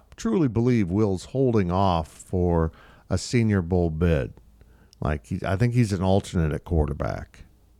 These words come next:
and that's a game of chicken he's playing with his career. I mean, what if he doesn't get in, and then he's, it's time to go pick a school, and you're like, "Oh,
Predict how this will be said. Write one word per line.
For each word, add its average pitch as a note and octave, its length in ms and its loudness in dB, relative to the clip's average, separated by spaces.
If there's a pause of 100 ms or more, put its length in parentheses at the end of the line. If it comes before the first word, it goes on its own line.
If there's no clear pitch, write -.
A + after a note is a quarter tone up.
(160)
and F2+ 520 -2 (1300)
that's B2 280 -4
a D3 240 0
game C3 240 2
of A#2+ 80 -6
chicken C#3 380 0
he's F2+ 160 -2
playing G#2 300 0
with G2+ 120 0
his F#2+ 160 -2
career. A2+ 440 0
I F2 40 0
mean, G2+ 160 0
what C3 160 0
if D3 100 -2
he B2+ 100 -4
doesn't B2 340 -2
get G#2 140 0
in, D#3 260 2
and G2+ 140 0
then A#2 120 0
he's, G2 420 -2 (300)
it's G2 180 -6
time B2 300 0
to A2+ 60 -2
go A#2 180 0
pick C#3 220 -2
a G#2 80 0
school, - 600 -2 (540)
and D#2 320 -2
you're F#2 120 2
like, F2+ 300 2
"Oh, F2 800 2